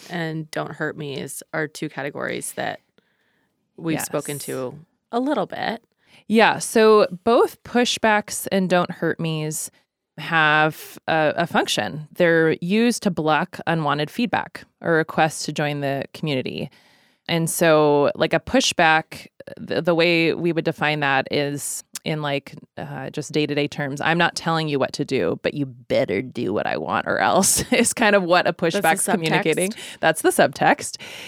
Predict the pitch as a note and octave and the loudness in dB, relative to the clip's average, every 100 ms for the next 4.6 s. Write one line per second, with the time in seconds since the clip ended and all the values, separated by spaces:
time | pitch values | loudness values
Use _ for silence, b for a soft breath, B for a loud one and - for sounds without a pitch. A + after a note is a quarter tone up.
0 | B B F#3 F#3 F3+ F#3 - F3 F3+ E3+ | B B 2 4 6 4 2 2 0 0
1 | D#3+ A#2 E3 D#3+ F#3+ A#3 G#3+ G3 F#3+ - | -2 0 0 2 2 2 2 2 0 0
2 | F#3 F3+ F3 F3 - F#3+ E3 D3 - D#3+ | 0 0 0 0 0 0 0 -4 -4 0
3 | E3 - E3+ - - F3+ E3+ - D3 - | 0 0 -2 -2 -10 -8 -8 -6 -6 -6
4 | - D3 C3+ - - - | -8 -10 -8 -10 -12 -20